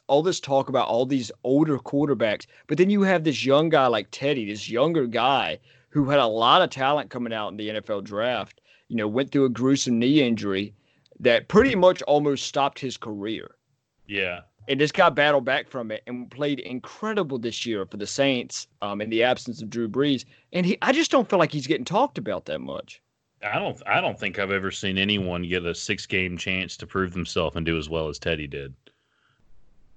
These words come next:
Speaker 1: So
Speaker 2: this past season. I mean, he, he, he really set himself up for, for, for free agency. I mean, he just, he, he just put his, you know, put his feet up and just wait <laughs> once he got done with last year, those six games he played.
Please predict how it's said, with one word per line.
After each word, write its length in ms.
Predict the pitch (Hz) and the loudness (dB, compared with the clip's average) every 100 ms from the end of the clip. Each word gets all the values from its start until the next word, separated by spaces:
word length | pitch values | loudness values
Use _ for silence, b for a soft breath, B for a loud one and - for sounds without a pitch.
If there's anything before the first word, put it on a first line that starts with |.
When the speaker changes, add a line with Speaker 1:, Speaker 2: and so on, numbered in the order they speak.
| _ - | _ -10
Speaker 1:
So 200 | - 190 | 4 4
Speaker 2:
this 100 | 185 | 6
past 320 | 165 95 92 | 4 4 0
season. 380 | - 92 92 90 90 - | -2 -4 -4 -12 -14 -12
I 60 | |
mean, 200 | 92 90 | -6 -4
he, 380 | 85 80 123 101 | -6 -10 -10 -6
he, 180 | 147 135 120 110 | -2 0 0 0
he 100 | 143 | 2
really 240 | 143 117 | 4 4
set 240 | - 113 | 2 0
himself 440 | 101 92 98 87 - | 0 -2 -4 -4 -4
up 240 | 87 76 | -6 -6
for, 340 | - 82 80 78 90 95 | -8 -8 -8 -12 -16 -8
for, 220 | 98 87 | -6 -4
for 160 | - | -8
free 220 | 82 92 85 | -8 -2 0
agency. 540 | 85 80 78 82 95 | -2 -4 -10 -8 -8
I 40 | 87 | -4
mean, 220 | 95 95 | -2 0
he 140 | 101 | -2
just, 380 | 104 101 - - B B B B | -2 -6 -8 -12 B B B B
he, 220 | 127 107 | 0 0
he 140 | 104 131 | -2 -2
just 200 | 107 - | -2 0
put 120 | 117 | 0
his, 180 | 95 - | 0 -4
you 140 | 113 101 | -8 -6
know, 240 | 85 78 78 _ _ _ | -6 -10 -16 _ _ _
put 120 | 120 | -6
his 140 | 101 - | -6 -2
feet 200 | 117 101 | 0 0
up 180 | 85 | -2
and 100 | 92 | -4
just 160 | 85 - | -10 -12
wait 340 | 82 92 95 - - | -6 -2 -2 -6 -18
<laughs> 100 | - | -10
once 220 | 110 101 | -8 -4
he 100 | 107 | -2
got 200 | 95 87 | 0 -2
done 180 | 92 87 | -4 -8
with 80 | 82 | -6
last 360 | 87 85 - | -6 -6 -8
year, 100 | 82 | -12
those 200 | 82 90 | -8 -8
six 240 | - 85 - | -8 -12 -10
games 260 | 85 80 | -10 -10
he 60 | 85 | -14
played. 380 | 78 87 80 | -10 -10 -8